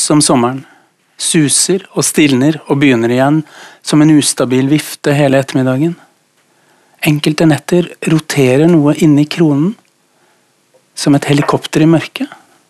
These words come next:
Tidlig i livet har stammen delt seg på tre steder. På avstand ser det ut som tre selvstendige trær. Tre mulige livsløp med samme utgangspunkt. De er merkelig ulike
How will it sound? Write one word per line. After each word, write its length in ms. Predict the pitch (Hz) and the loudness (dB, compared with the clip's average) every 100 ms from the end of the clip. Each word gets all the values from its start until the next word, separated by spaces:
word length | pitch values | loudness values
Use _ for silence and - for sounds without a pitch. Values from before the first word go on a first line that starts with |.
| _ _ _ _ - _ _ _ _ - - _ _ _ _ _ _ - | _ _ _ _ -20 _ _ _ _ -20 -20 _ _ _ _ _ _ -2
Tidlig 300 | 190 147 165 | 2 4 4
i 80 | 170 | 4
livet 220 | 147 151 | 4 4
har 80 | 165 | 2
stammen 360 | - 151 147 | 2 2 4
delt 200 | 156 131 | 4 2
seg 160 | - 147 | 0 -2
på 80 | 156 | -2
tre 200 | - 143 156 | -2 0 0
steder. 420 | - 139 135 165 - - - | -2 -4 -4 -10 -12 -16 -8
På 120 | - 196 | 0 2
avstand 420 | 156 - 170 180 | 2 2 2 2
ser 180 | - 147 | 2 2
det 80 | 143 | 2
ut 80 | |
som 140 | - 156 | 2 0
tre 240 | - 147 156 | 2 2 2
selvstendige 680 | - 160 156 151 131 131 151 | 2 0 0 0 2 2 0
trær. 360 | 151 156 196 196 - _ _ _ _ _ _ _ - | 0 0 0 -4 -10 _ _ _ _ _ _ _ -10
Tre 240 | - 165 175 | 0 2 4
mulige 320 | 180 139 151 151 | 4 4 4 2
livsløp 540 | 147 - 175 180 - - | 0 -2 0 -2 -4 -4
med 120 | 170 - | -2 2
samme 280 | 165 143 151 | 2 4 2
utgangspunkt. 680 | - 131 127 - 170 - - - - - | 0 -6 -4 -2 -2 -2 -18 -18 -16 -2
De 120 | 143 | 2
er 60 | 151 | 4
merkelig 460 | 160 - - 139 | 2 -2 -2 0
ulike 540 | 143 117 117 - 139 | 2 0 -2 -2 -2